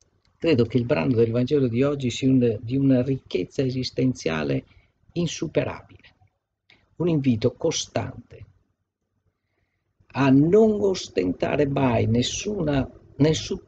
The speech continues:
tratto della nostra esistenza per essere celebrati dal prossimo. Noi il prossimo dobbiamo rispettare, coglierlo nella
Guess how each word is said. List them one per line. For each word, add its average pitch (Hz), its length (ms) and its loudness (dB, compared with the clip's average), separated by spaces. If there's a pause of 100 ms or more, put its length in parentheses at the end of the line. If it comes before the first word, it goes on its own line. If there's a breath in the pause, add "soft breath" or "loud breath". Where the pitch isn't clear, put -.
(120)
tratto 156 460 -2
della 110 340 0
nostra 123 500 -2
esistenza 131 720 -2
per 123 220 -2
essere 131 340 -2
celebrati 113 580 -2
dal 104 220 -2
prossimo. - 600 -18
Noi 170 120 -4
il - 80 -8
prossimo 117 380 -4
dobbiamo 107 340 -4
rispettare, 107 840 -10 (100)
coglierlo - 720 -6 (540)
nella 107 440 -6